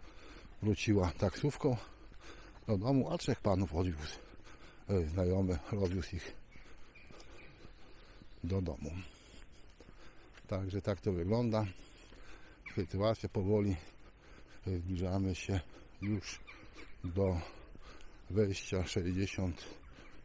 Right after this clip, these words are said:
trzy, do tego sławetnego wejścia, gdzie Iwona po raz ostatni była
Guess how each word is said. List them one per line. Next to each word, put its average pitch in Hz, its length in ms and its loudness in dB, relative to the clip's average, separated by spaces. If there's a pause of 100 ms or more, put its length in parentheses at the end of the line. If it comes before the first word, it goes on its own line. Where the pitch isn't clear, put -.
trzy, 107 420 2
do 104 100 4
tego 90 280 0
sławetnego 90 540 0
wejścia, 95 420 -2 (420)
gdzie 92 220 0
Iwona 92 320 2
po - 180 0
raz 95 180 2
ostatni 95 480 0
była 95 280 4